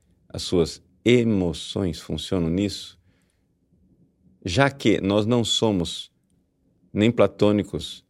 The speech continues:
nem estoicos e nem budistas, e nós não achamos que o corpo tá aí, <coughs> que não somos, o corpo é,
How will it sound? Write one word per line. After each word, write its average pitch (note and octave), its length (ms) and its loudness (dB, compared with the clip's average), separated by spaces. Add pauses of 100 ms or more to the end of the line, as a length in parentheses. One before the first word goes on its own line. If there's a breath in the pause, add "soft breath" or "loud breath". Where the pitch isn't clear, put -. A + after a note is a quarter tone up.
(160)
nem G#2 240 0
estoicos - 880 0 (300)
e F#2 80 -2
nem G2+ 340 2
budistas, F2 760 -4 (240)
e A2+ 80 0
nós G#2 480 0 (1600)
não G2+ 300 2
achamos G#2+ 560 0
que - 100 -4
o E2 60 -2
corpo F#2 420 0
tá - 140 -2
aí, E2 260 2 (1200 loud breath)
<coughs> - 1600 -4
que - 240 0 (720)
não F#2 140 -6
somos, F#2 380 0 (340 soft breath)
o - 160 -6
corpo C#3+ 440 8
é, B2 120 6